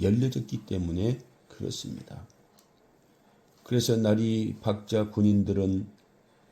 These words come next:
베드로를 찾기 위해서 큰 소동을 벌였지만 찾을 수가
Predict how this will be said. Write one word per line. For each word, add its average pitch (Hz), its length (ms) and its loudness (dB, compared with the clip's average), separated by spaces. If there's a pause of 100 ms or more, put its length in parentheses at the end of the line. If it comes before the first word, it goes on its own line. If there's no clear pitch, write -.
(800)
베드로를 95 600 2
찾기 98 460 -6
위해서 90 500 -4
큰 - 380 0
소동을 127 520 -4
벌였지만 113 800 -4 (300)
찾을 - 320 -10
수가 139 520 -10